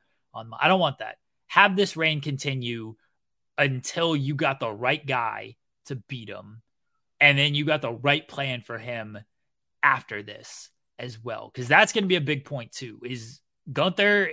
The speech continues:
at some point is gonna lose the title. Uh, he's not gonna hold it forever. What's the plan after he loses the title? Because after a reign like this, it should elevate. And if you wanna harken back to the, the old school days of, of W W E, and that's what they've tried to invoke a little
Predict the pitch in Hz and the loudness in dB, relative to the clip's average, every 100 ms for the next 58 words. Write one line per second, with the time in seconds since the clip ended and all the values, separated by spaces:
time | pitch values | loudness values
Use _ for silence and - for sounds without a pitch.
0 | - 156 - 190 175 190 170 151 147 135 | -4 -6 -2 -2 0 -4 -4 -4 -2 -2
1 | 120 127 104 - - 127 143 139 _ _ | -4 -8 -12 -16 -14 -12 -14 -16 _ _
2 | _ _ _ _ _ - 147 143 120 131 | _ _ _ _ _ -6 -4 -2 -4 -8
3 | 113 - 113 - - - _ _ _ _ | -10 -12 -14 -14 -20 -20 _ _ _ _
4 | _ - 127 170 - 175 - 156 127 123 | _ -6 0 0 -2 -6 -6 -4 -4 -4
5 | 120 117 _ _ _ _ - 147 139 - | -8 -14 _ _ _ _ 4 6 4 0
6 | 113 113 117 113 107 101 107 101 110 107 | -8 -10 -12 -12 -12 -14 -18 -16 -14 -12
7 | 104 110 123 127 180 233 220 185 196 165 | -14 -8 -4 2 2 4 4 6 6 4
8 | 160 147 143 135 156 185 135 - - _ | 0 0 -2 -2 2 2 2 -4 -14 _
9 | _ _ _ 147 139 - 214 208 - 165 | _ _ _ -4 -2 0 0 0 2 0
10 | 151 120 113 104 107 131 131 139 156 165 | 0 -2 -6 -10 -10 -6 -4 -4 -2 -2
11 | 160 127 151 147 143 135 143 - 139 135 | -2 0 -2 -2 -2 0 -2 -2 -6 -6
12 | 127 139 143 151 139 - 139 127 127 131 | -10 -12 -6 -6 -6 -8 -8 -4 -2 -2
13 | 127 123 120 123 117 127 131 127 131 123 | -4 -6 -8 -12 -8 -8 -6 -8 -8 -10
14 | 120 139 165 127 143 135 139 123 - 127 | -6 -6 -6 -8 -10 -10 -10 -8 -6 -6
15 | 127 123 110 120 120 117 117 113 | -6 -8 -8 -10 -8 -10 -8 -10